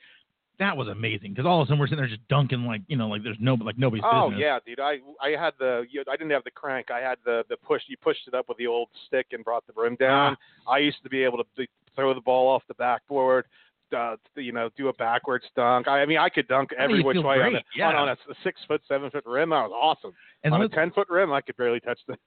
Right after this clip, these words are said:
Speaker 2: <laughs> the bottom of the net.
Speaker 1: I know. That, that was the best I ever did.
Speaker 2: <laughs>
Speaker 1: And the one thing that was really, uh, a bummer about that sports court hoop was that when you, when you l-, lowered the crank all the way down, instead of coming straight down and st-, and holding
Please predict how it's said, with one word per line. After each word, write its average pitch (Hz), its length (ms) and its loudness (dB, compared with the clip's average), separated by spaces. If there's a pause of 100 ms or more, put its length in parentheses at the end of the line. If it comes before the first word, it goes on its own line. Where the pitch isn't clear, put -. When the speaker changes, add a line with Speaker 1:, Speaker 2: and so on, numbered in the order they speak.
(100)
Speaker 2:
<laughs> - 180 -20
the 123 120 -4
bottom 156 400 -6
of 123 80 -4
the 131 80 -8
net. 131 100 -12 (140)
Speaker 1:
I 127 100 0
know. 127 180 0
That, 123 180 0
that 151 100 0
was 127 120 0
the - 80 0
best 131 220 0
I 131 180 0
ever 127 160 0
did. 123 360 0
Speaker 2:
<laughs> - 40 -6 (140)
Speaker 1:
And 147 100 0
the 156 60 4
one 220 160 4
thing 202 120 2
that 165 100 0
was 143 100 2
really, 143 220 0 (120)
uh, 120 240 -4
a 113 60 -6
bummer 127 380 -2
about 110 320 -4
that 113 160 -6
sports 143 340 -4
court 123 240 -4 (220)
hoop 143 300 2
was 113 180 -4
that 113 200 -4 (320)
when 131 180 -4
you, 127 160 -4
when 123 160 -6
you 117 160 -8 (120)
l-, 139 100 -14 (100)
lowered 156 280 2
the 170 60 -2
crank 139 300 -2
all 147 100 2
the 135 60 2
way 123 100 2
down, 127 460 0 (400)
instead 139 260 2
of 160 100 2
coming 143 220 2 (160)
straight 147 320 -2
down 147 380 -4
and 120 120 -4
st-, - 220 -16
and 113 140 -4
holding 131 320 0